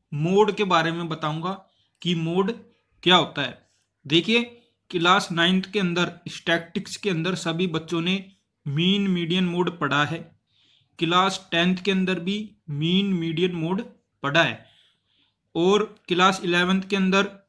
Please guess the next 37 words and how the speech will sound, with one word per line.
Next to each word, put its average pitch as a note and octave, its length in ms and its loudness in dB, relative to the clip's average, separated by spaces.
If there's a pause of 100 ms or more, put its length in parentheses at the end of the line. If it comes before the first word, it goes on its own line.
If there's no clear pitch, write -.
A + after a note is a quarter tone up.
(140)
जिन D#3+ 200 -2
बच्चों F3+ 260 -2
के F#3 140 -4
पास F3+ 280 -4
कॉमर्स E3+ 460 -4
थी, F#3 320 0
उन्होंने E3 360 -4
स्टैटिक्स E3 540 -4
के F#3 100 -4
अंदर D#3+ 260 -2
भी E3+ 160 0 (500)
मीन, E3+ 260 2
मीडियन, F3 420 0
मोड F3 300 -2 (540)
पढ़ा D#3+ 160 4
है। C3 120 4 (680)
प्लस G3 340 4
जिन F3+ 220 0
बच्चों F#3+ 300 -2
ने G3 200 0 (260)
ग्रेजुएशन E3+ 640 0
करी F3 260 0
है, F3+ 200 0
मतलब E3+ 260 -4
बीकॉम E3 480 -4
करी E3 280 -2
है, E3+ 180 -2
बीबीए E3 460 -4
करी D#3+ 280 -4
है, E3+ 320 -4
एमबीए E3 380 -2
करी D#3+ 280 -4
है E3+ 240 -4 (240)
या E3+ 120 0 (100)
एमकॉम F3+ 420 -2
करी B2 260 -6
है, - 180 -12